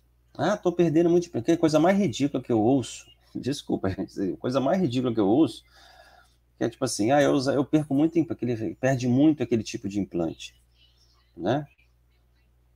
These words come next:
Cara, se você, claro que existe algum, alguns detalhes, né? Mas assim, se você não seguir um protocolo básico,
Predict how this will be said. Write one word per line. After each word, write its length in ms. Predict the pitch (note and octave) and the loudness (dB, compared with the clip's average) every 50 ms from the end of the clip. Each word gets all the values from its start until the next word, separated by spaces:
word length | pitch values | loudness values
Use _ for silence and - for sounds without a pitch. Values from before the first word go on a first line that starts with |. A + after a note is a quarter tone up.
| _ _ _ - - - - - _ | _ _ _ -20 -16 -16 -16 -16 _
Cara, 440 | - F#4 F4 D4 - D#2+ D#2 - - - _ _ _ _ _ _ _ _ _ _ _ _ _ _ _ _ _ _ _ | 0 2 4 4 4 2 2 -2 -8 -14 _ _ _ _ _ _ _ _ _ _ _ _ _ _ _ _ _ _ _
se 240 | - - - - D#3 | -14 -6 2 4 4
você, 480 | F3 G3+ F#3 - - F3+ E3+ D3 - - _ _ _ _ _ _ _ _ _ _ - - - | 6 4 4 4 6 6 6 4 2 -4 _ _ _ _ _ _ _ _ _ _ -20 -18 -6
claro 280 | - D#3 E3+ F#3 E3+ C3+ | -4 0 2 2 2 2
que 120 | - - | 0 -4
existe 400 | A2 G2 G2+ B2 C3+ C3 - A#2 | -4 -2 0 -2 -2 -2 -2 -2
algum, 320 | G#2+ E2 G#2 G#2 A2+ A#2 A2+ | -2 -2 0 -2 0 0 0
alguns 340 | G#2+ E2+ F2+ G#2+ G#2+ F#2+ G2 | 0 0 0 0 -2 -2 -2
detalhes, 500 | G#2 F#2+ - - F2 E2+ E2+ D#2+ E2+ G#2 | -4 -6 -4 -2 -2 -2 -2 -2 -2 -2
né? 100 | A#2+ A#2+ | -2 -2
Mas 240 | - - B2 - | -2 -4 -2 -2
assim, 260 | D3 C#3 - - G2 - | -2 -2 -2 -2 -2 -2
se 140 | - - | -2 -2
você 280 | C3 D3+ D#3+ - - A3 | 0 0 0 0 2 2
não 120 | C4+ C4+ | 2 2
seguir 240 | - - - B2+ C3+ | 2 0 -2 0 0
um 80 | C3 A#2+ | 0 0
protocolo 500 | - A#2+ A#2 - G#2+ - - G2+ F#2+ F2 | -2 -2 -2 -2 -4 0 0 0 0 0
básico, 640 | D#2+ D#2 D#2+ D#2+ F#2+ B2+ C#3+ A#2+ F#2 - - - | 0 0 0 0 0 -2 -4 -4 -8 -12 -14 -20